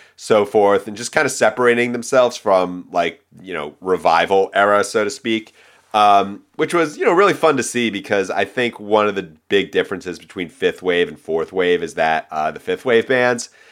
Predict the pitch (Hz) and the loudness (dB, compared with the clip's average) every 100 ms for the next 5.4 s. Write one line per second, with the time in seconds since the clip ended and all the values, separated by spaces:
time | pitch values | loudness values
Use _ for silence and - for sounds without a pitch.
0 | _ - - 95 95 87 85 82 78 95 | _ -6 -2 0 2 2 0 -4 -2 0
1 | 95 92 92 90 90 82 80 78 82 87 | 2 2 2 0 -4 -6 -6 -6 0 0
2 | 87 87 87 85 82 - 87 - 90 87 | 0 -2 -2 -4 -6 -6 -6 -2 -2 -2
3 | 87 90 101 98 113 127 90 80 92 92 | -2 -2 0 -2 2 0 -2 -6 -2 0
4 | 95 92 - - 87 92 - - _ 78 | 0 -4 -8 -10 -8 -8 -8 -20 _ -2
5 | 80 78 76 78 | 0 -2 -6 -16